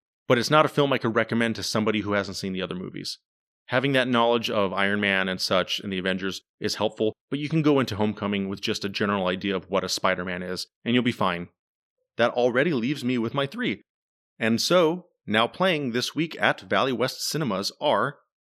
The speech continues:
Spider-Man Homecoming, The Impossible, and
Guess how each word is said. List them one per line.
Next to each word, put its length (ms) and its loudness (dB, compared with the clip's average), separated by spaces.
Spider-Man 540 2
Homecoming, 580 -2
The 140 2
Impossible, 720 0
and 320 -2